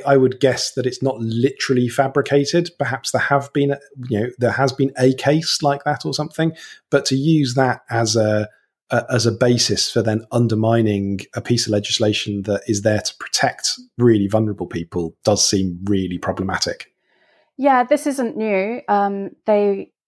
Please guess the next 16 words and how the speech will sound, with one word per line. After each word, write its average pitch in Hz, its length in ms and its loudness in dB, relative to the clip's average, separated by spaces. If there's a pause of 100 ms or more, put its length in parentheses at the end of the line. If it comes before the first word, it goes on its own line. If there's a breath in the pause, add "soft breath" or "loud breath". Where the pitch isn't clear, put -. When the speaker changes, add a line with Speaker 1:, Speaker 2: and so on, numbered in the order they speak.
(360)
Speaker 2:
started 214 580 2
this 196 180 -2
attack 190 560 -4
on 185 400 2
survivors 180 640 0
of 165 100 -4
trafficking 180 360 -2
and 170 80 0
modern 175 200 -4
slavery 165 880 -4
around 170 560 -2 (120)
New 180 140 2
Plan 175 260 -4
for - 100 -6
Immigration 175 560 -2
time. 165 380 -6